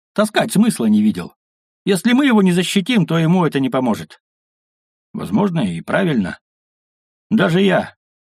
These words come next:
профан в использовании ручного оружия, прошёл суровую школу обучения у Нео и сейчас мог соревноваться со многими хорошими стрелками нашего стаба.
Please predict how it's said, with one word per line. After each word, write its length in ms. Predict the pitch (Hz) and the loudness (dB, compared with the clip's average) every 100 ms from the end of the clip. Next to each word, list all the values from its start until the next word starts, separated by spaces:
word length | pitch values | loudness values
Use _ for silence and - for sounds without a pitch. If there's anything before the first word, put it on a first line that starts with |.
| _ | _
профан 400 | - 165 165 208 | -2 0 2 0
в 80 | 147 | 2
использовании 540 | 156 - 185 139 135 135 | -2 0 0 0 0 0
ручного 500 | 151 - 185 135 135 | 0 0 0 2 2
оружия, 360 | 196 143 127 | 2 0 0
прошёл 380 | 110 139 - 156 | -2 -4 -2 -2
суровую 420 | 113 160 156 135 | -2 -2 0 0
школу 300 | 123 185 160 | -2 -2 0
обучения 580 | 139 131 131 - 156 135 | 0 0 -2 0 0 0
у 100 | 127 | -2
Нео 340 | 135 190 143 120 | 0 0 0 0
и 80 | |
сейчас 400 | 117 127 175 160 | -2 -4 -4 -2
мог 180 | 151 160 | -2 -2
соревноваться 580 | - 156 135 135 165 147 | -2 -2 -2 -2 -2 -4
со 160 | - 139 | -4 -2
многими 380 | 160 196 170 | 0 0 0
хорошими 460 | 156 151 170 - 147 | -2 -2 -2 -2 -6
стрелками 500 | - 156 147 165 160 | -4 -6 -2 0 2
нашего 460 | 160 151 - 98 101 | 2 0 -4 -8 -10
стаба. 420 | - 123 90 | -6 -4 -4